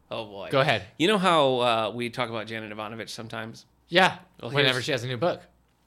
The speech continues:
Speaker 1: I read a Janet Ivanovich book
Speaker 2: Okay.
Speaker 1: over the weekend.
Speaker 2: What was it?
Speaker 1: Start to finish, I read it.
Speaker 2: Okay, what was it called?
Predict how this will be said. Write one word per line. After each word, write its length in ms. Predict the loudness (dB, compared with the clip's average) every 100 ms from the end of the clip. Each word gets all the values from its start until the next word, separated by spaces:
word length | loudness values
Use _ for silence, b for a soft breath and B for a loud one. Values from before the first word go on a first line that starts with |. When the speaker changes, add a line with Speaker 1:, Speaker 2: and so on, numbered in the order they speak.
| _ -14 0
Speaker 1:
I 80 | 2
read 440 | 4 4 2 2 -6
a 60 |
Janet 280 | -6 -6 -6
Ivanovich 480 | -10 -10 -8 -12 -8
book 320 | -8 -8 -14 _ b b -6
Speaker 2:
Okay. 300 | -4 -4 -4
Speaker 1:
over 160 | -4 -2
the 80 | -4
weekend. 460 | -6 -8 -10 -8
Speaker 2:
What 140 | -4 -4
was 120 | -4
it? 80 | -8 _ -14
Speaker 1:
Start 520 | -12 -2 0 -2 -4
to 80 | -10
finish, 460 | -2 0 0 -6 -8
I 60 |
read 240 | -8 -8 -8
it. 160 | -10 -8
Speaker 2:
Okay, 200 | -4 -2
what 120 | -2
was 120 | -4
it 60 | -2
called? 300 | 0 0